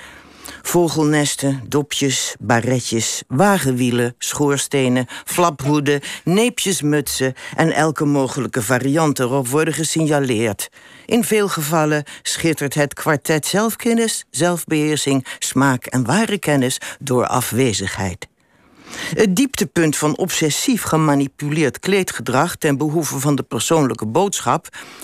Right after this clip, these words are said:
is de door Mark Rutte in het leven geroepen dresscode voor heisessies, katsberaden en zondagse formatiegesprekken,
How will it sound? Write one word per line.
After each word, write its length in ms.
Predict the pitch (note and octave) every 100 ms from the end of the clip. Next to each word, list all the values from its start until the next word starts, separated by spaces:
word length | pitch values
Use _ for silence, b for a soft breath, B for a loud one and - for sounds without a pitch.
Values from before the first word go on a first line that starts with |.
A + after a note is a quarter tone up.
| B
is 200 | A3 G#3+
de 80 | F3
door 200 | F3 D3
Mark 260 | C3 A#2
Rutte 400 | A#2 F#3+ G#3 G#3
in 120 | D#3
het 120 | D3+ D3
leven 380 | D#3+ D#3 C3+
geroepen 480 | - C#3+ C#3+ A#2+ A2
dresscode 800 | G#2 D#3 C#3+ - D3 C3+ B2+ B2+ B B
voor 220 | - B2+
heisessies, 1000 | A#2+ G#2+ E3 G3+ - G#3 G3+ - A#3 - - B B
katsberaden 880 | - G3 - E3+ E3 D3+ C#3+ C3+ C3+ B B B
en 180 | D3
zondagse 680 | B2+ D3+ C3+ C3 - - G2+
formatiegesprekken, 1200 | - C#3+ C3 D#3+ C#3+ A2 - G#2 - G#2 -